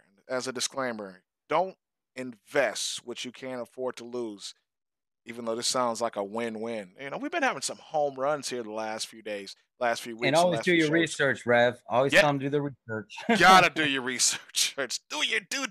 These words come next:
Speaker 1: diligence, please. It's important that you do that. And, uh, hey, until next time, keep it crypto. And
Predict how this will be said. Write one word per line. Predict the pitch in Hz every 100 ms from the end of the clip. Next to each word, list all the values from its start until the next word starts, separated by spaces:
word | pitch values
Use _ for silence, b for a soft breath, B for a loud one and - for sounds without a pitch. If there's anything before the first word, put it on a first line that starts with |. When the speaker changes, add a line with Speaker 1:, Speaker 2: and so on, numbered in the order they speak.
| -
Speaker 1:
diligence, | 254 269 165 127 - -
please. | - 392 466 233 196 - - B B B 175 165 B -
It's | 139 -
important | 127 131 120 117
that | 113
you | 113
do | 107 104
that. | 98 92 90 _ -
And, | 101 104 101
uh, | 101 101 98 _ _ _ -
hey, | 120 107 90
until | 113 - 113
next | 123 135 -
time, | 143 135 131 127
keep | - 127
it | 113 _
crypto. | 147 139 151 147
And | 151